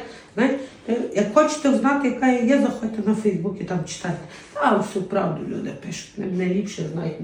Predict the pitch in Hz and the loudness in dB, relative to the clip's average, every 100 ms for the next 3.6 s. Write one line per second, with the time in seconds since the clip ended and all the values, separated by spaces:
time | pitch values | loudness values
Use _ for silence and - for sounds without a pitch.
0 | - - 170 180 - 185 - - 160 180 | -8 -4 0 0 2 0 0 -2 -2 0
1 | 180 160 160 160 151 165 160 151 165 156 | 0 -2 0 2 4 4 2 0 -4 -4
2 | 196 202 202 196 302 277 247 233 294 294 | -2 0 -2 -4 -6 -4 -2 0 2 2
3 | 262 233 - 170 147 | 4 2 2 2 2